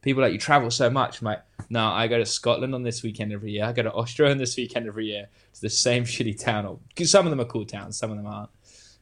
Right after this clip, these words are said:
But, um, yeah, I don't wanna race for too many more years, so I really need to pull my finger out and really try. Like, when you watch some of those moto documentaries of Villopoto,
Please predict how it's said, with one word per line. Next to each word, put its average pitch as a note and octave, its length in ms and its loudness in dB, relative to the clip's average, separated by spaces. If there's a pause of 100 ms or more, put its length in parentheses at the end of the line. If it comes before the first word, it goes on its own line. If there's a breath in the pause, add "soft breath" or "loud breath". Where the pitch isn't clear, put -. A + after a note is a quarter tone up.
(160 soft breath)
But, A#2+ 320 4
um, G#2+ 520 2 (920)
yeah, B2 180 -2
I A2+ 40 0
don't C#3 100 2
wanna C#3+ 120 -4
race B2+ 240 0
for - 80 -18
too B2+ 120 -6
many A#2 100 -2
more A2 140 -4
years, A2+ 220 0
so G#2+ 100 -2
I B2 60 4
really B2 260 0
need A2+ 100 -2
to G#2 140 -4 (540)
pull C#3+ 180 0
my A#2+ 100 2
finger B2 340 0
out G2+ 160 0
and F#2+ 120 -12 (400)
really B2 440 6
try. G#2+ 360 2
Like, G2 180 -4
when A2 120 -6
you A2 120 -6
watch A#2 260 0
some A2 140 -6
of A2 60 -2
those G#2 180 -4
moto A2 320 -2
documentaries G#2 640 -6
of G2+ 80 -6
Villopoto, G#2+ 680 -2